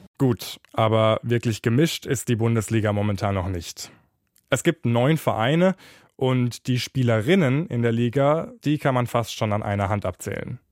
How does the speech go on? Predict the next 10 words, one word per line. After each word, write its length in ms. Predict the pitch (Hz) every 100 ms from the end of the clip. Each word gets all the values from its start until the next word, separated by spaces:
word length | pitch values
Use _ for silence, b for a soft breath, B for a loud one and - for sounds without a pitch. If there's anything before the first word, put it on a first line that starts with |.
| _ _ _ _ _ _ _
Toja 400 | - 156 175 160
hat 160 | 147 131
zweitausendfünfzehn 1040 | - 117 117 113 - 160 - - 98 104
mit 120 | 127 110
neun 280 | 110 123
Jahren 380 | 123 110 117 104
angefangen, 520 | 98 98 95 101 92
Blindenfußball 600 | 90 98 101 101 98 98 95
zu 100 | 101
spielen. 440 | - - - 123